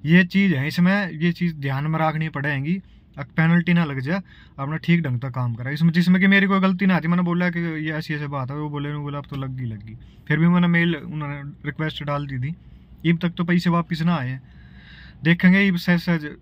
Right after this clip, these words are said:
पता लग जाएगा, धीरे धीरे करके सारी नॉलेज हो जाएगी, बताऊँगा। पैसे आ गए हैंगे, एक हफ्ता काम कराया है, पचहत्तर सौ रुपये, पूरे छः दिन काम कराया भाई ने, और बारह घंटे ड्यूटी करी है।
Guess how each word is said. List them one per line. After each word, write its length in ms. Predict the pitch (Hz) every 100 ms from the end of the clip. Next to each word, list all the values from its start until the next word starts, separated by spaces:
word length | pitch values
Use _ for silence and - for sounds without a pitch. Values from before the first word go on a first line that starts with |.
| -
पता 200 | 156 165
लग 200 | 156 151
जाएगा, 180 | 147 160
धीरे 220 | 147 135
धीरे 200 | 151 135
करके 260 | 139 135 156
सारी 240 | 147 147
नॉलेज 300 | 151 151 151
हो 80 | 139
जाएगी, 300 | 117 131 160 - - - -
बताऊँगा। 520 | 123 143 147 147 160 170 - - - - - -
पैसे 300 | 156 165 175
आ 160 | 147 139
गए 140 | 156
हैंगे, 460 | 151 147 165 170 - -
एक 180 | 147 156
हफ्ता 220 | 123 -
काम 260 | 151 147 147
कराया 400 | 151 151 147 156
है, 80 | 165 - - - - -
पचहत्तर 360 | 139 127 - 147
सौ 140 | 139
रुपये, 400 | 131 143 151 160 - - - - - - - - -
पूरे 200 | 135 151
छः 200 | - 160
दिन 160 | 147
काम 220 | 131 135 127
कराया 220 | 127 143
भाई 200 | 135 127
ने, 160 | 147 170 - - - -
और 100 | 127
बारह 280 | 131 151 156
घंटे 260 | 131 120 127
ड्यूटी 320 | 117 107 113
करी 260 | 117 117
है। 120 | 104